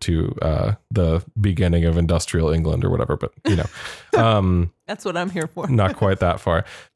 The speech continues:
Speaker 1: But so I have just a couple of things I'm gonna draw from the primary sources for this, just to tell a little story.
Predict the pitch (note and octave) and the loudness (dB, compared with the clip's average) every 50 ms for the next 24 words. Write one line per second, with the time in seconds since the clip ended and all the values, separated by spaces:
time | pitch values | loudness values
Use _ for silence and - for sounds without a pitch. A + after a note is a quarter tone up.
0 | _ - A2+ A#2+ A2+ - - - B2 A#2 A2+ A2+ A2 G#2+ G#2+ G#2 - G#2+ A2+ A#2 | _ -2 0 0 0 0 0 2 2 4 4 4 4 4 4 4 4 4 2 4
1 | A2+ A#2 A2 - B2 - - A#2 - A#2+ A2 G#2+ - A2 G2+ G2+ F#2+ G2 F#2 F#2+ | 4 2 2 2 0 0 0 0 2 2 2 2 2 2 2 2 4 4 4 2
2 | F#2+ F2 F#2 F2+ - - F#2+ F2 - - F#2 F2 E2 E2+ E2+ E2+ - - F2+ F2 | 2 2 2 0 2 2 0 0 0 0 0 2 2 2 2 2 2 2 0 0
3 | - - D#2 D#2+ - - F#2 E2+ E2+ F2+ - - - F2+ - - - E2+ - F#2+ | 0 0 -2 -2 -2 -2 0 0 2 0 0 0 -2 -4 -2 -2 -2 -2 0 0
4 | D#2+ D#2+ D#2+ D#2+ D#2+ F2 F#2 - - - A#1 G1+ A1+ G2+ A2+ A2 | 2 2 2 2 2 0 -2 -2 -2 -2 0 0 0 0 -2 -2